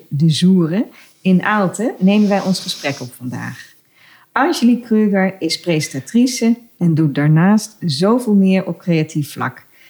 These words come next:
Dat inspireert mij en daar gaan we het over hebben.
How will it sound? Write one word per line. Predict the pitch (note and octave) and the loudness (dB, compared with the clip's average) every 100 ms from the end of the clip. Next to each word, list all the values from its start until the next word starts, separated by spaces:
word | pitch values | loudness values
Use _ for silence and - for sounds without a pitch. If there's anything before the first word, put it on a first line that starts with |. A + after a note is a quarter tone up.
| _ | _
Dat | F3+ B3 B3 | -2 -2 0
inspireert | G#3 - F#3+ G3 G#3 G#3 | -4 -4 -2 0 0 -2
mij | F#3 F3+ F#3 | -2 -2 -4
en | - D#3+ | -4 -2
daar | D#3 E3 F3+ | 0 -2 -4
gaan | F3 D#3+ | -6 -6
we | |
het | D#3 - | -8 -10
over | C#3+ - - | -12 -14 -20
hebben. | - | -20